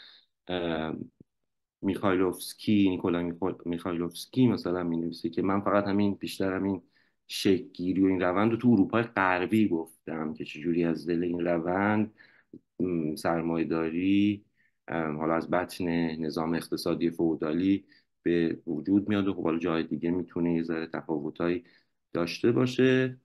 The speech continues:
تو شروع بحث خب، اه، یه نکته بدیهی و خوبه که روش تاکید کنیم، اینه که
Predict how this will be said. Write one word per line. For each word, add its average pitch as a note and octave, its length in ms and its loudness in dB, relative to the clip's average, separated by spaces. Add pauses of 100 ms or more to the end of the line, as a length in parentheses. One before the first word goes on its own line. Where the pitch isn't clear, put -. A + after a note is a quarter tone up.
(920)
تو - 80 4
شروع C3+ 360 4
بحث C#3+ 680 0
خب، B2+ 340 0
اه، G#2 360 0
یه A2+ 120 0
نکته B2 300 4
بدیهی A2 580 2
و C#3 340 4 (120)
خوبه B2 200 0
که B2 120 -2
روش B2 200 0
تاکید G#2+ 440 0
کنیم، G2 300 0
اینه A2 240 0
که A2 380 -2